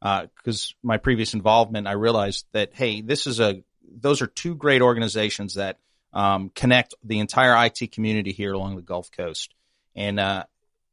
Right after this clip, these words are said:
that business case was easy to build, um, and we needed to get, uh, the C S R A name out there. Um, we, again, like I said,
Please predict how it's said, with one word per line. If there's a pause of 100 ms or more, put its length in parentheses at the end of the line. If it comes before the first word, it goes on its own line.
(280)
that
business
case
was
easy
to
build, (140)
um, (360)
and (220)
we
needed
to
get,
uh,
the
C
S
R
A
name
out
there. (360)
Um,
we,
again,
like
I
said,